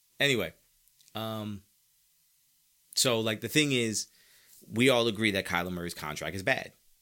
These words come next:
Right? We agree on that. We acknowledge it's a bad contract. We know it's a bad contract. We accept that it's a bad contract. Right?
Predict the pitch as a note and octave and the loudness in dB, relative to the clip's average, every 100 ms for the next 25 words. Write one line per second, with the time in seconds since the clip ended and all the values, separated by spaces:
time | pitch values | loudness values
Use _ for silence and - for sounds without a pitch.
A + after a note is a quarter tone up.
0 | _ _ _ _ _ _ _ _ - D#2 | _ _ _ _ _ _ _ _ -8 -6
1 | F2 G#2 G#2+ B2 E3+ F2+ C2+ G1+ _ _ | -2 0 0 4 2 2 -4 -14 _ _
2 | _ _ _ _ _ - F2+ F2 F2+ F#2 | _ _ _ _ _ -8 -4 -2 0 0
3 | A#2+ B2 A#2 - G#2 A2 G2+ - G2+ F#2+ | 2 0 -4 -6 -2 -2 -2 -4 -4 -2
4 | G2 F#2 F2+ F2 G2 A2+ - F2+ F#2+ F2+ | -4 -4 -4 0 2 2 0 -4 -2 -4
5 | - E2 E2+ - D2+ D#2 _ _ _ _ | -4 -8 -8 -12 -16 -20 _ _ _ _
6 | _ _ _ _ _ _ _ _ _ _ | _ _ _ _ _ _ _ _ _ _
7 | - G#2+ B2 - G#3 G#3 G2+ E2 E2+ D#2 | -10 -4 0 4 2 2 -2 -4 -4 -4
8 | C#2 C2+ A1+ - - _ _ _ _ _ | -6 -10 -14 -16 -20 _ _ _ _ _
9 | _ _ _ _ _ _ _ _ _ _ | _ _ _ _ _ _ _ _ _ _
10 | _ _ _ _ _ _ _ _ _ _ | _ _ _ _ _ _ _ _ _ _
11 | _ _ _ _ _ _ _ _ _ _ | _ _ _ _ _ _ _ _ _ _
12 | _ _ _ _ _ _ _ _ _ A2 | _ _ _ _ _ _ _ _ _ -2
13 | D3 G3 | 0 0